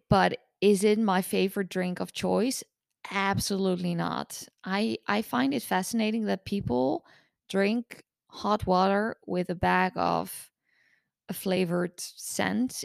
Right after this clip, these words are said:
in there. It's just hot water with a taste, unless, of course, you put milk or sugar in it, then definitely it gets tasty. Um, but I, there, I think that's the reason why I'm just such a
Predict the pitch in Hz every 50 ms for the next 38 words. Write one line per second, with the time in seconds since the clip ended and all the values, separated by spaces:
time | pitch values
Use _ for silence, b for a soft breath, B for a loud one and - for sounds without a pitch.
0 | - - 233 233 226 226 220 214 208 208 208 208 214 233 - - - - - -
1 | 226 - - 330 - - - 247 214 202 185 185 185 196 190 175 180 180 170 180
2 | - - 190 180 190 233 254 - - - - - - _ _ _ - 185 185 180
3 | 175 170 170 - 190 - - - - - - - 196 - - - 175 175 175 -
4 | - 175 165 - 208 190 180 175 165 165 165 170 - - - - 82 78 - -
5 | - - _ - 180 170 165 175 160 160 156 175 - - - - - - - -
6 | - - 185 170 170 - - 160 165 - 247 B B B B B B B B B
7 | B _ - 180 170 170 165 170 - - - 202 - - - - - 190 185 -
8 | - - 175 175 180 - - 175 165 - - - - - - 175 170 - 180 175
9 | 170 - 175 170 - - - - 170 165 175 - 175 175 180 180 - 98 - 90
10 | - 175 - 190 180 - - - 165 - - - - - -